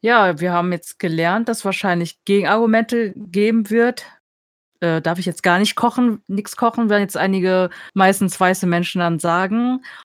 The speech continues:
Und das ist falsch. Äh, das ist einfach nur Ausreden und, ähm, ja, dass sie sich einfach keine Mühe geben. Es ist einfach viel zu einfach. Und wir haben euch aber dann gezeigt, wie man es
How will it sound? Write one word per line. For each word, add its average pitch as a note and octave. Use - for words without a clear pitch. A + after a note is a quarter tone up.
Und G3
das A3
ist C4
falsch. -
Äh, G3
das F#3+
ist -
einfach G#3
nur F#3+
Ausreden F3+
und, F3
ähm, D#3+
ja, E3+
dass F3
sie F3+
sich E3+
einfach F3
keine F3
Mühe E3+
geben. D3+
Es D#3
ist -
einfach F3+
viel F#3+
zu F#3
einfach. D3+
Und F#3
wir G3
haben A#3
euch G#3
aber F#3
dann F3
gezeigt, G#3
wie G3
man F#3+
es -